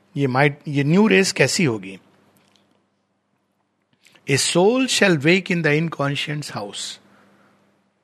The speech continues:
कॉन्शियस होंगे हम to that soul within us। पेज सात सौ सात। The mind shall be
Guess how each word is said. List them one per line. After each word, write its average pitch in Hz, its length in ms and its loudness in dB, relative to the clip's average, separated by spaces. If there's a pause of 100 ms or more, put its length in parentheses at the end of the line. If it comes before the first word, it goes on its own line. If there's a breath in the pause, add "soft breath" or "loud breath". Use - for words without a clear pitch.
(260)
कॉन्शियस 156 540 2
होंगे 107 240 -10
हम 101 180 -18 (1300)
to 120 100 -6
that - 320 -2
soul 151 240 8
within 117 340 -2
us। - 140 -6
पेज 139 280 0
सात - 340 0
सौ 127 120 -4
सात। 131 420 0 (640 loud breath)
The 156 160 0
mind 226 500 0
shall 254 320 0
be 240 160 2